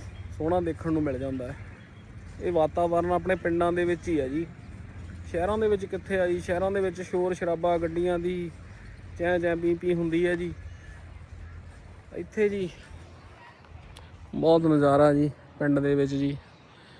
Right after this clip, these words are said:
ਖੁੱਲ੍ਹਾ ਵਾਤਾਵਰਨ ਆ ਜੀ, ਬਹੁਤ ਸੋਹਣਾ ਜੀ ਪਾਰਕ ਬਣਿਆ ਹੋਇਆ। ਬਸ ਇੱਕ ਨਹੀਂ ਹਾਸਾ ਖੇਡਾ ਕਰਕੇ ਜੀ ਆਪਣੀ ਜ਼ਿੰਦਗੀ ਕੱਟੀ ਜਾਈਦੀ ਹੈ ਜੀ, ਦੋਸਤਾਂ ਵੀਰਾਂ ਨਾਲ ਵਿਚਰੀ ਜਾਈਦਾ ਜੀ।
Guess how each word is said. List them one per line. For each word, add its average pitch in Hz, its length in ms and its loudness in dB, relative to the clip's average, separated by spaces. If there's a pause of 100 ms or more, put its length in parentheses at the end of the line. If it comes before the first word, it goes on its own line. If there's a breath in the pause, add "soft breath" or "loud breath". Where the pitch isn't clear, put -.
(260 soft breath)
ਖੁੱਲ੍ਹਾ 147 300 6
ਵਾਤਾਵਰਨ 135 640 4
ਆ 139 120 2
ਜੀ, 139 160 0 (3000)
ਬਹੁਤ 143 260 0
ਸੋਹਣਾ 143 320 0
ਜੀ 135 140 -2 (480)
ਪਾਰਕ 139 320 0
ਬਣਿਆ 127 300 2
ਹੋਇਆ। 120 260 0 (1120)
ਬਸ 139 140 -8
ਇੱਕ 147 160 -6
ਨਹੀਂ 160 140 2
ਹਾਸਾ 151 300 -4
ਖੇਡਾ 151 300 0
ਕਰਕੇ 151 340 -2
ਜੀ 156 100 2
ਆਪਣੀ 143 280 -2
ਜ਼ਿੰਦਗੀ 143 340 -4
ਕੱਟੀ 143 280 -4
ਜਾਈਦੀ 147 340 -4
ਹੈ 147 80 -6
ਜੀ, 143 120 -6 (560)
ਦੋਸਤਾਂ 160 420 2
ਵੀਰਾਂ 165 260 2
ਨਾਲ 165 160 0
ਵਿਚਰੀ 160 340 -2
ਜਾਈਦਾ 160 340 2
ਜੀ। 156 140 -2